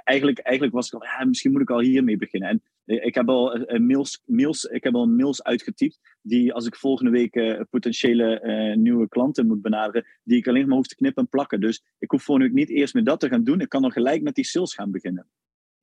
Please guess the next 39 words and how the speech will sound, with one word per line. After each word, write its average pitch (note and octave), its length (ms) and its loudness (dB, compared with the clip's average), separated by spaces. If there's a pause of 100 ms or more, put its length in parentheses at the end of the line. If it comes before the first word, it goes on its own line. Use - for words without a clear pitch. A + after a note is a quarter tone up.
(140)
Als, - 240 -4
als G#2+ 200 -4
voorbeeld. G2 520 -2 (300)
Dus, C3 340 2
ehm, A#2+ 440 2 (280)
dus A#2 200 -2
je C3+ 260 2
merkt C3+ 240 2
eigenlijk D#3 300 -2
dat D3 100 -2
ik B2+ 100 -4
zelf F3 320 0
ook D#3+ 120 0
al C3+ 80 -2
gemotiveerd C3+ 840 0
raak D3 240 -4
en B2+ 60 -10
geprikkeld D3 440 -4
raak C#3 260 -2
van, G#2+ 100 -16
ja, - 160 -10
laat C#3+ 160 0
ik, C3 80 -2 (100)
laat E3 180 2
ik, E3+ 140 -2 (360)
oké, - 180 -2
ik - 100 -4
heb D#3+ 160 0
vandaag C#3+ 240 -2
tien G3 140 0
minuten D#3 200 0
extra. F#3 280 -2 (200)
Ik C3+ 180 2
doe F3+ 120 6
nog G#3+ 160 4
even - 360 -2
iets E3 120 -2
extra - 380 -2
daarvoor. C#3+ 460 0